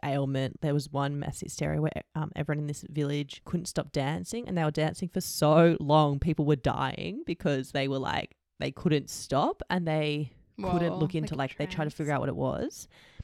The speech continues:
Speaker 1: and it wasn't, like, that people didn't have medical conditions, and it was, like, mass hysteria, and that there's just, like, some sort of connection between humans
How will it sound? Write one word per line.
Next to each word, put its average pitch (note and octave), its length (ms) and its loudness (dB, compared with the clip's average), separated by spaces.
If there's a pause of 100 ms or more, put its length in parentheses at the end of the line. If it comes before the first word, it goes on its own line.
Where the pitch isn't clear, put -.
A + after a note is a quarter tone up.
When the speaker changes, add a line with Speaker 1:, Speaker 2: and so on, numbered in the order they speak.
(220)
Speaker 1:
and D3 140 -4
it C#3+ 80 -4
wasn't, C#3 260 -8
like, C#3 220 -8
that - 320 -8
people D#3+ 160 -2
didn't D#3+ 160 -4
have C#3+ 60 -6
medical C#3 360 -4
conditions, C#3+ 720 -6
and D#3 80 0
it C#3 120 -2
was, C3+ 120 -2
like, - 200 -6
mass D3 320 -4
hysteria, C#3+ 760 0 (460)
and D#3 160 2
that C#3 220 2 (160)
there's D3 260 2
just, D#3 140 -2
like, D3 120 -2
some D#3 320 0
sort D#3+ 200 -2
of D3+ 140 -6
connection C#3+ 480 -6
between D3 300 -4
humans - 720 -6